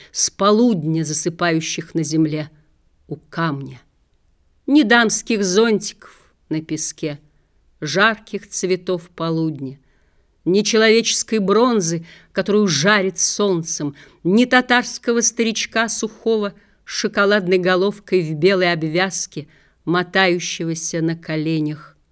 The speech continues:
к Мекке. Не ты ли сожрала море? Молчит,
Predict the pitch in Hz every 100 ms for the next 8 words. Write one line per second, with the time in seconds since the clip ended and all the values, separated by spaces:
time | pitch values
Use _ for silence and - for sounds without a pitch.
0 | _ _ _ _ _ _ - 160 160 165
1 | 160 _ _ 135 123 _ _ _ _ _
2 | _ - - _ - _ _ - _ _
3 | _ _ _ - - - _ _ _ _
4 | _ - 175 220 247 285 294 220 165 -
5 | 170 165 185 196 156 131 135 165 170 147
6 | - _ _ _ _ _ _ _ _ _
7 | _ _ _ _ _ _ - 147 139 -
8 | - 135 - - -